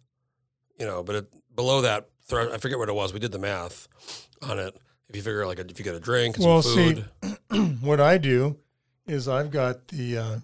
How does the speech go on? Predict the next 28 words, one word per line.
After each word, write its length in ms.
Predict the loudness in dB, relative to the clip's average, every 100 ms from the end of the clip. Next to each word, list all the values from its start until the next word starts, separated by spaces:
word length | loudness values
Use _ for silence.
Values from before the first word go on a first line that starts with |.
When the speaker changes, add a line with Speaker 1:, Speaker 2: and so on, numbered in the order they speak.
| _ -6
Speaker 2:
Chase 640 | -2 2 2 0 -4 -6 _ _ _ _ _
Sapphire 640 | -6 2 4 4 4 6 6
Reserve 520 | 4 4 6 4 2
card, 480 | 2 4 4 2 -2 -6
which 200 | -8 -8
is 160 | -8
expensive. 720 | -8 -6 -2 -2 -2 -8 -16 -20 _ _ _ _ -4
It's, 260 | -4 -4 -6
you 120 | -2 -2
know, 80 |
five 300 | -2 0 0
hundred 160 | 2 0
bucks 240 | -2 -6 -4
a 60 |
year 240 | -4 -4 -8
for 120 | -8
the 80 | -8
credit 280 | -6 -10
card. 200 | -10 -10
Speaker 1:
Mm-hmm. 320 | -4 0 0 -4 _ _ _ -2
Speaker 2:
But 140 | 2
you 80 | 4
get 140 | 4
a 40 | 2
three 220 | 2 2
hundred 180 | 4 2
dollar 240 | 2 0
credit, 420 | -4 -6 -6 -8